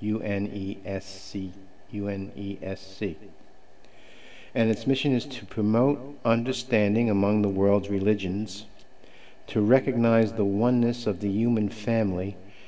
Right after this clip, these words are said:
and to achieve a spiritual United Nations.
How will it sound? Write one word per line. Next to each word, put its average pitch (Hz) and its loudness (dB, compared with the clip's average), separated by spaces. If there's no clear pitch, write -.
and 104 2
to 104 2
achieve 131 0
a 202 2
spiritual 110 2
United 101 2
Nations. - 0